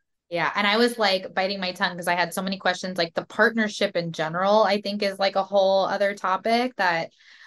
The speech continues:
we'd love to talk about, but we, we, we have a panel discussion, so people can ask any follow-up questions during that time. Um, here's your website, your Instagram,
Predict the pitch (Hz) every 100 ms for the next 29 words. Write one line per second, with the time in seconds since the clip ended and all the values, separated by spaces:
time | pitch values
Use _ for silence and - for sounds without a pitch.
0 | - 190 185 196 190 208 196 190 175 202
1 | 202 202 180 _ _ - 202 220 214 214
2 | 220 226 226 247 233 214 214 - 165 -
3 | 165 160 175 - 180 175 175 220 202 202
4 | 180 185 - 202 190 185 175 175 175 190
5 | 185 214 208 202 196 185 180 165 - 190
6 | 175 160 165 233 - - - - - 190
7 | 185 185 185 - 240 247 262 - 208 190
8 | 180 214 349 339 - 285 277 269 226 180
9 | 233 254 - 240 240 233 226 226 220 214